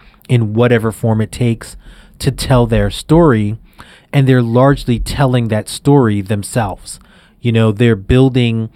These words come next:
enough of an audience using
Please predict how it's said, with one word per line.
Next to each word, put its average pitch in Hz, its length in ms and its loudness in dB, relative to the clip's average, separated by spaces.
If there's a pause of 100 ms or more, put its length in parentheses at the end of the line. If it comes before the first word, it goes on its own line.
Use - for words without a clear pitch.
(520)
enough 127 640 0
of 117 140 -2
an 107 160 -4
audience 117 680 0 (380)
using 120 840 2